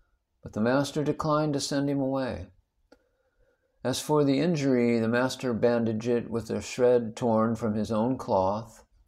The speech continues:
and then suddenly he said, "I see that the time has come for me to part with you. Tomorrow at four P M, I shall leave this body, not as a result of this injury,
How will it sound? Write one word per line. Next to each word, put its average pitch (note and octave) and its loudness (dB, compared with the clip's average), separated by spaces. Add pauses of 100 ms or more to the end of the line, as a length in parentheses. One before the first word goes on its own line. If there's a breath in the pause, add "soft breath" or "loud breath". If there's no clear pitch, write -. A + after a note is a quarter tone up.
and G#2+ 0
then A#2 2
suddenly C#3 4
he B2+ -2
said, C3+ -2 (1040 soft breath)
"I E3 0
see D3+ 0
that C3 6
the C#3 -2
time D3+ -2
has D3+ -4
come B2+ 0
for A#2 0
me A#2 2
to A#2+ -6
part C#3+ 0
with C#3+ -6
you. B2 -4 (880)
Tomorrow C3+ 6
at B2+ 2
four C#3+ 0
P C#3+ -2
M, A#2+ -2
I A#2 0
shall B2 0
leave C3 0
this C#3 -2
body, G#2 -4 (720)
not C#3 4
as D3 0
a C#3+ 0
result B2+ 2
of A2 -2
this A#2+ 0
injury, A#2 -2